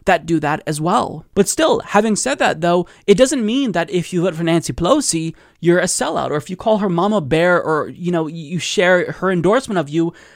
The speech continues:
that doesn't mean you're a sellout. It irritates me to no end. It does, but it doesn't mean you're a sellout. So I kind of see, like, both sides here. Like, I see them going too far in saying they're the fraud squad, but also, uh, the anger and disappointment with the squad,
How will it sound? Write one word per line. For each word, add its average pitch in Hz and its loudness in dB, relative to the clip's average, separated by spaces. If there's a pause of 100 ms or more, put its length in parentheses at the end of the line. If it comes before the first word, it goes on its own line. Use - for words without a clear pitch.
(260)
that 233 2
doesn't 269 0
mean 240 0
you're 214 0
a 185 0
sellout. 185 0
It 190 -8
irritates 226 -2
me 175 0
to - -6
no 175 8
end. 147 -4 (220)
It 165 0
does, 170 4 (220)
but - 0
it 202 0
doesn't 208 0
mean 175 -2
you're 165 0
a 127 -6
sellout. 165 -4 (300)
So 226 8
I 214 10
kind 226 2
of 233 -2
see, - -4
like, 180 -2
both 180 4
sides 226 0
here. 135 0
Like, 139 -4
I 147 0
see 196 -2 (800)
them 170 4
going 202 0
too 233 -2
far 160 0
in 156 -4
saying 160 0
they're 151 2
the 147 -2
fraud 196 0
squad, 160 0
but 156 0
also, 185 2
uh, 147 -6
the 185 -4
anger 208 2
and 180 0
disappointment 190 -6
with - -12
the - -8
squad, 185 -2